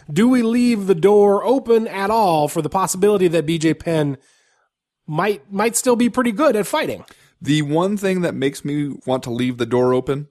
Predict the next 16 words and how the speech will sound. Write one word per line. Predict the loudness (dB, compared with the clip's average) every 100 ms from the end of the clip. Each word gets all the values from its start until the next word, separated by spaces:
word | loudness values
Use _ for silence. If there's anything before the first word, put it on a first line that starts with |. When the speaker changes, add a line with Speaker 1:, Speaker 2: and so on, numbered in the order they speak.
| _
Speaker 2:
or | -2
the | 0
one | 0 0
thing | -4
that | -2
makes | -6 -6
me | -4
want | -4
to |
push | -4 -6 -6
the | -4
door | -2 0
open | -2 -4
the | -2
widest, | -2 -2 -2 -6 -16 _ _ _
is | -8 -4 -2 -4 -8